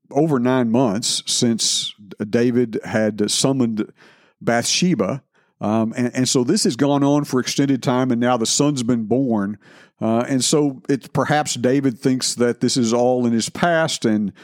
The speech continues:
he's dealt with it. But then, then Nathan, a prophet, shows up, um, and, and tells David a story. Uh, this is in twelve, Second Samuel twelve. We're moving into a new chapter here.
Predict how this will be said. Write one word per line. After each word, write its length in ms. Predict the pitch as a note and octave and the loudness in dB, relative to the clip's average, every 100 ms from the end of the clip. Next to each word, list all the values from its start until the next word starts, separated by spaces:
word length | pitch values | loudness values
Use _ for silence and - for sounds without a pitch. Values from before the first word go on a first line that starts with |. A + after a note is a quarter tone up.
| - _ _ | -20 _ _
he's 200 | A#2+ G#2 | -2 -2
dealt 340 | G2 C#3 D#3 | 0 0 0
with 260 | A#2+ G#2+ G2+ | -2 -2 0
it. 180 | B2 - - | -2 -4 -6
But 280 | B2+ B2 | -2 -2
then, 280 | D3 D3+ D3+ | 0 0 -2
then 380 | C3+ B2+ D#3 D3+ | -2 0 0 0
Nathan, 500 | C#3 D#3 E3 A#2+ A#2 | 0 0 0 -2 0
a 60 | A#2 | -2
prophet, 560 | - D3+ D#3 A2 A2 | 0 0 0 -2 -4
shows 380 | - C3+ C3 A2+ | -2 0 2 2
up, 340 | A#2 A#2 _ _ _ _ _ G#2+ | 2 0 _ _ _ _ _ -2
um, 800 | A2 A2+ A2+ A#2 A#2 A2 A2+ - - | 2 2 2 0 -2 -6 -10 -12 -4
and, 280 | A#2 A#2+ C3 | -2 0 -2
and 160 | B2 | 0
tells 220 | F3+ F3 | 0 0
David 260 | E3+ F3 D#3+ | 2 2 2
a 80 | C3+ | 0
story. 560 | - E3 D#3+ B2 G#2+ - - - | 0 2 2 0 -2 -10 -10 -2
Uh, 140 | A2 | 0
this 180 | A#2+ C3+ | 2 2
is 120 | A#2 | 0
in 480 | B2 A#2+ A#2 A2 - - | 0 -2 -6 -8 -12 -4
twelve, 540 | B2 B2+ C3 B2 A#2 | 0 2 2 0 0
Second 260 | - C3 A#2 | -2 0 0
Samuel 340 | B2+ B2 A#2 | 2 2 0
twelve. 520 | - A#2 B2 A2 F#2 | 0 0 2 2 0
We're 120 | F#2+ | -4
moving 240 | G2+ A2 A2+ | 0 0 0
into 200 | G#2 A2+ | 0 0
a 40 | |
new 160 | A2 A2+ | 0 0
chapter 440 | - A#2+ A2+ G2+ | 0 0 0 -4
here. 280 | F#2+ F2 | -4 -6